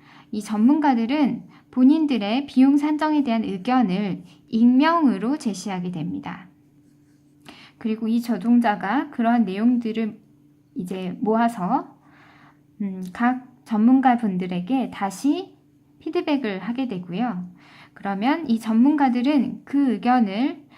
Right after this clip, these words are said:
반영하여서 본인의 의견을 조금 수정해서 다시 공유하게 됩니다.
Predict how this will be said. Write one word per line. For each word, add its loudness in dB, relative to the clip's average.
반영하여서 0
본인의 2
의견을 -2
조금 -6
수정해서 -2
다시 -6
공유하게 -4
됩니다. -12